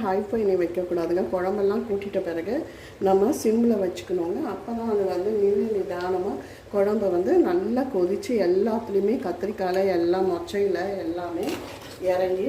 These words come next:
வரும். இந்த டிப்ஸ் எல்லா குழம்புக்கும் பொருந்துங்க. இப்போ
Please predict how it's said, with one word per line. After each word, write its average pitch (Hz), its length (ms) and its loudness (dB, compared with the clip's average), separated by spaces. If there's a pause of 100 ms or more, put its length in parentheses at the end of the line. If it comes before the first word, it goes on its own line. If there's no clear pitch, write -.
(120)
வரும். 165 300 -2 (1120)
இந்த 214 120 2 (120)
டிப்ஸ் 226 260 -2 (160)
எல்லா 220 300 0 (120)
குழம்புக்கும் 185 560 -2
பொருந்துங்க. 170 640 0 (1400)
இப்போ 220 160 -2